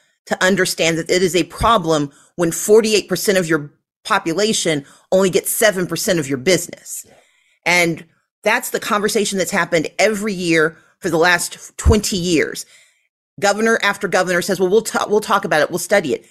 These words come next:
Speaker 1: They won't move legislation to solve it.
Speaker 2: Hmm.
Speaker 1: Well, as governor, you solve the problem because I don't need legislation. I can do it directly.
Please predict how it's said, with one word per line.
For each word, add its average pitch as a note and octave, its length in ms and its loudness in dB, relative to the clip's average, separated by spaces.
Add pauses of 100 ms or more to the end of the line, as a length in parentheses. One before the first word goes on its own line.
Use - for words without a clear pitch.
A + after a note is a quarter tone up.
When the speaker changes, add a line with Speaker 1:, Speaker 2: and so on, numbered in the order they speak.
(100)
Speaker 1:
They D#3+ 100 0
won't G#3 200 2
move A#3+ 180 2
legislation G3+ 600 0
to D3+ 60 0
solve G#3+ 340 0
it. - 220 -6
Speaker 2:
Hmm. E2+ 120 -18 (300)
Speaker 1:
Well, - 200 2
as G#3+ 260 2
governor, E3 580 0
you G3+ 140 0
solve A#3 300 2
the F3+ 60 -2
problem C4 280 -2
because F3 160 -2
I G3+ 120 2
don't A3+ 160 -2
need G#3 220 0
legislation. B2 680 -2 (300)
I G3+ 120 0
can F3+ 260 -2
do G#3 180 -2
it - 120 -2
directly. - 640 -4